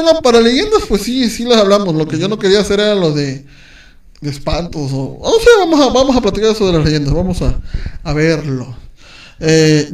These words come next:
Jimmy nos decía que, hablando del tema de Vale Queen, que podrán ser lo que quieran, pero a una mujer no se le toca ni se le, ni se le juzga, ¿no?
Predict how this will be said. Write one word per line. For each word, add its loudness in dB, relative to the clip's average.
Jimmy 2
nos 6
decía 2
que, 2
hablando 4
del 4
tema 0
de 2
Vale -2
Queen, -8
que -4
podrán 0
ser -6
lo -4
que -8
quieran, -4
pero -2
a 0
una -2
mujer 0
no -2
se -6
le -2
toca -6
ni -6
se -10
le, -6
ni -10
se -10
le -8
juzga, -2
¿no? -6